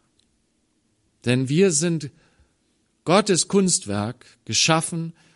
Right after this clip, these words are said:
zu guten Werken, die er vorher bereitet hat,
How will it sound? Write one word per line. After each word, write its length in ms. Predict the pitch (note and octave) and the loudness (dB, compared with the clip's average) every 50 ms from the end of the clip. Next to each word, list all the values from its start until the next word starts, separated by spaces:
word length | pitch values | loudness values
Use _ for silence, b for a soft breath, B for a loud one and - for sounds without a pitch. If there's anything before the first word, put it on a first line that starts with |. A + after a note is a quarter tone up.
| b b b _ | b b b _
zu 280 | - - - D3+ C3 | -8 -6 -4 -4 -6
guten 480 | A#2+ - F3 G3+ A3+ G3+ F3+ G3+ E3+ C#3 | -4 0 2 2 2 2 2 0 0 0
Werken, 640 | C#3+ C#3 B2+ B2 B2 B2 - D3 D3+ E3 E3+ E3+ D#3 _ _ _ _ _ _ - | 2 2 2 0 -2 -4 -6 -12 -12 -12 -12 -14 -18 _ _ _ _ _ _ -6
die 180 | C#3 C#3+ - | -6 -4 -2
er 380 | - F#3 G#3 A3+ A#3+ B3+ B3+ A#3 | 0 0 2 4 4 2 2 0
vorher 600 | - - - - - G#3 G#3+ A3 G#3+ G3+ G3+ G3 | -4 -6 -8 -4 -2 0 2 2 2 2 2 0
bereitet 580 | E3+ F#3 E3+ C#3+ D3+ D#3+ E3 E3 - D#3 A#2+ B2 | 0 0 -2 0 2 0 0 0 -2 -4 -6 -4
hat, 240 | B2+ C#3+ C#3 - | -6 -6 -6 -10